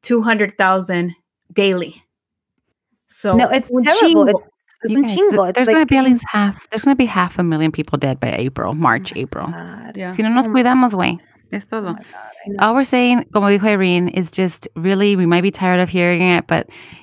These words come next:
Speaker 3: you know, como dice, failing to plan is a plan to fail. So here we go, guys.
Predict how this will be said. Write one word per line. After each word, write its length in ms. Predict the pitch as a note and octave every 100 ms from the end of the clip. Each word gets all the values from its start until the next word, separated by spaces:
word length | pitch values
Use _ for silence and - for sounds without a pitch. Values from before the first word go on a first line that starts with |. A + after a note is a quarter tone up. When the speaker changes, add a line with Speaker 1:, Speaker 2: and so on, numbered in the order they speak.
| -
Speaker 3:
you 80 | F#3
know, 320 | E3+ D3+ D3+ - _ _ -
como 160 | G3
dice, 360 | F#3+ F3 E3 D#3+
failing 420 | - G3 G#3+ A3
to 120 | G3
plan 380 | - F#3+ F#3 F#3+
is 80 | E3+
a 60 |
plan 340 | E3 F3+ F3+ F3+
to 80 | F3
fail. 540 | - D#3+ B2+ - C3+ - - _ _
So 760 | - - D3 G#2+ - - - - _
here 320 | - C#3+ D3
we 120 | E3
go, 280 | D3+ G#2 D#2
guys. 640 | E2+ D#2+ C#2 E3 -